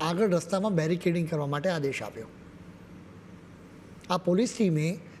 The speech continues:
રસ્તામાં ટ્રક આડી કરીને મૂકી દીધી.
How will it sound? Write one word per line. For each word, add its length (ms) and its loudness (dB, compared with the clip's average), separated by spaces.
રસ્તામાં 640 2
ટ્રક 200 6
આડી 180 4
કરીને 280 0
મૂકી 240 0
દીધી. 240 0